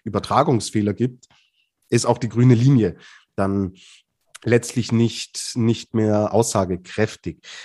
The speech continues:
Ähm, okay. Ich find deine Ansätze, äh, sehr spannend und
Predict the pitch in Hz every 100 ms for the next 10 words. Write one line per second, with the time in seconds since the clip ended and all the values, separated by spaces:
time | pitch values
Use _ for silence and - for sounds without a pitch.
0 | - - 110 117 123 127 120 120 _ _
1 | _ _ _ _ - 131 127 90 - _
2 | _ _ _ _ _ _ _ - _ -
3 | 131 170 180 156 139 135 180 185 190 165
4 | 160 120 104 117 107 _ - 135 - _
5 | _ _ 110 - 135 131 - - 120 190
6 | 202 135 131 131